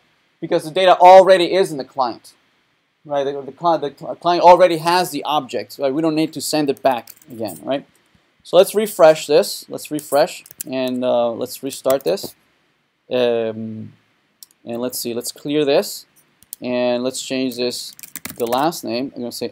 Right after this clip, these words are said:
update. Uh, let's see what happened here.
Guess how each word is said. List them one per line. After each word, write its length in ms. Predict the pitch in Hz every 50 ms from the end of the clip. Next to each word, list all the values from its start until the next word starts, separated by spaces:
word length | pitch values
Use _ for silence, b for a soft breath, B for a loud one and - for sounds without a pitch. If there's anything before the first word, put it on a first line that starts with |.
| - 135
update. 540 | 143 143 - - 101 71 - - - - _ _ _ _ _ _ _ _ _ _ _ _ _ _ _ _ - _ _ -
Uh, 400 | 135 131 135 131 131 131 127 131
let's 200 | 156 180 170 -
see 180 | - 160 143 135
what 160 | 135 151 135
happened 360 | 135 123 120 - 120 113 113
here. 300 | 113 107 110 131 175